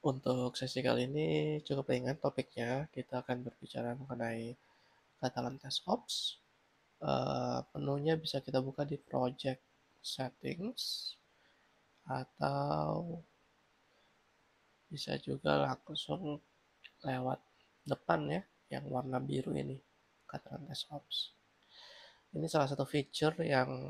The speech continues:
eh, cukup enak juga di Catalan. Jadi selain menyediakan, eh, testing platformnya itu sendiri, dia juga menyediakan beberapa, dalam tanda kutip, infrastrukturnya.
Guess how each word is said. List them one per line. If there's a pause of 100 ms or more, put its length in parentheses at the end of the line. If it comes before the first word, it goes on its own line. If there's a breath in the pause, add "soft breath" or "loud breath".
(120)
eh, (280)
cukup
enak
juga
di
Catalan.
Jadi
selain (560 loud breath)
menyediakan,
eh,
testing
platformnya
itu
sendiri, (560 loud breath)
dia
juga
menyediakan
beberapa, (160)
dalam
tanda
kutip, (240)
infrastrukturnya.